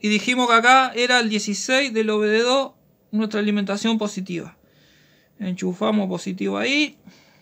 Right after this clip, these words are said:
Y nos falta el negativo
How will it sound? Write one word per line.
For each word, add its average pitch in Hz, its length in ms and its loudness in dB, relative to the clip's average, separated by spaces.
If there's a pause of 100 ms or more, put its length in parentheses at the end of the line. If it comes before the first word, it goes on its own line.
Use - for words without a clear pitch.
(1300)
Y 214 180 2
nos 226 160 4
falta 233 460 2
el 214 240 -2
negativo 226 760 -2